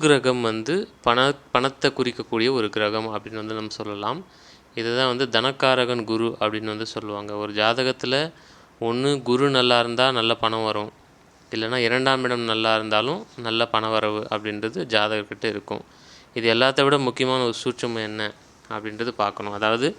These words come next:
உங்க லா-, உங்க ஜாதகத்துல லக்னத்துக்கும் பார்க்கணும், தனுசு ராசி, ராசிக்கும் பார்க்கணும். இது ரெண்டுத்தையுமே பார்த்து தான் ஒரு முடிவுக்கு நீங்க வர முடியும்.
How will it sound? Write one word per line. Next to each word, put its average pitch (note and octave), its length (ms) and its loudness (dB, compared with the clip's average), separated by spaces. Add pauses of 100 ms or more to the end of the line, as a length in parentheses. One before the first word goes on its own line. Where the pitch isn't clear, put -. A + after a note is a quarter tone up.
(460)
உங்க A#2 140 0 (100)
லா-, A2+ 180 4
உங்க A2+ 140 -2 (100)
ஜாதகத்துல C3+ 580 2 (300)
லக்னத்துக்கும் C#3 640 0
பார்க்கணும், C3 360 2 (720)
தனுசு C3 320 2
ராசி, A2+ 260 0 (160)
ராசிக்கும் A#2+ 500 -2
பார்க்கணும். G2+ 340 -2 (600)
இது A2+ 160 2
ரெண்டுத்தையுமே B2+ 420 2 (100)
பார்த்து A2+ 320 4
தான் E3+ 140 2 (140)
ஒரு A#2 180 2
முடிவுக்கு B2 440 2
நீங்க G#2+ 200 -2
வர G#2 200 0
முடியும். G2+ 280 -8